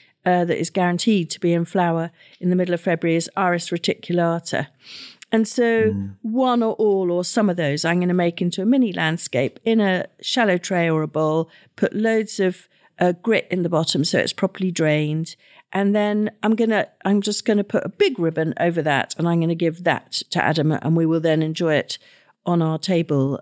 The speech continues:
Speaker 1: um, in the kitchen for a month or so. And then, as I say, it's incredibly sustainable, 'cause anything that I've bought, I'll then plant in the garden, and anything that I've dug up from the garden, I'll just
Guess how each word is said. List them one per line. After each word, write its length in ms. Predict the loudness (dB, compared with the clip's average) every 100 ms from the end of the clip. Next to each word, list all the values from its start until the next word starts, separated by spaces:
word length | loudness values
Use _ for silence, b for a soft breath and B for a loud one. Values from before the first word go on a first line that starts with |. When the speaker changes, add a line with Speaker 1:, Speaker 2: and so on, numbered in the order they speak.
| -2
Speaker 1:
um, 340 | 0 2 0 -4 -2
in 140 | 0
the 80 | 2
kitchen 500 | -2 -4 -2 -2 -2 _ b b
for 380 | -8 -2 0 0
a 60 | 0
month 280 | -2 -2 -4
or 80 |
so. 300 | -2 0 0 0
And 180 | 2 2
then, 140 | 2
as 120 | 0
I 120 | -2 -2
say, 340 | 0 2 2
it's 200 | -2 -6 -6 0
incredibly 800 | 0 2 0 0 0 0 0 -2 b b b
sustainable, 640 | -4 0 2 2 2 -2 -4
'cause 220 | -2 -2 0
anything 380 | 0 0 0
that 120 | 0 0
I've 160 | -2
bought, 340 | 0 -2 -2 -4
I'll 80 | -2
then 200 | 0 0
plant 400 | 0 2 2 0
in 80 | -2
the 80 | 0
garden, 460 | 0 2 2 0 -2 B B B B -2
and 100 | 0
anything 460 | 0 0 0 -2
that 80 | 0
I've 100 | -2
dug 200 | 0 2
up 180 | 0 -2
from 140 | -2 2
the 80 |
garden, 340 | 2 2 0 0
I'll 100 | 0
just 320 | 0 0 -2